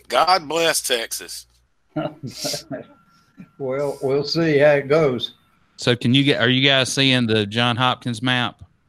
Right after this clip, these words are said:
Speaker 2: Correct.
Speaker 1: Yep.
Speaker 3: Okay. Um, so that, that shows you where the U S is.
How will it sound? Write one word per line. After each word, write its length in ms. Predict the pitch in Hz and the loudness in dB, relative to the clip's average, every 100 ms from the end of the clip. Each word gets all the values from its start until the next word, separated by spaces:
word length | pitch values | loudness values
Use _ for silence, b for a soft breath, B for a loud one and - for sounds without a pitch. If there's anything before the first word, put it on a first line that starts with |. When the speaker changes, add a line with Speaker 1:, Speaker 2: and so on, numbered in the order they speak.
| _ | _
Speaker 2:
Correct. 400 | - 143 139 120 | 2 6 6 4
Speaker 1:
Yep. 200 | 131 - - _ _ _ _ _ - | 0 -6 -8 _ _ _ _ _ -20
Speaker 3:
Okay. 280 | - 92 90 _ _ _ _ _ _ 101 | -10 -8 -8 _ _ _ _ _ _ -6
Um, 480 | 104 101 95 92 _ _ _ _ _ _ _ | -4 -2 -6 -10 _ _ _ _ _ _ _
so 180 | - 104 | -10 -6
that, 240 | 104 - - | -4 -6 -10
that 240 | 101 107 - | -6 -6 -4
shows 320 | 120 110 104 | -2 -2 -2
you 320 | 101 98 87 - | -4 -6 -8 -8
where 160 | 110 104 | -4 -2
the 100 | 95 | -2
U 260 | 107 107 | -2 0
S 240 | 107 107 110 | 0 0 -2
is. 480 | 107 104 101 98 | 0 0 -4 -6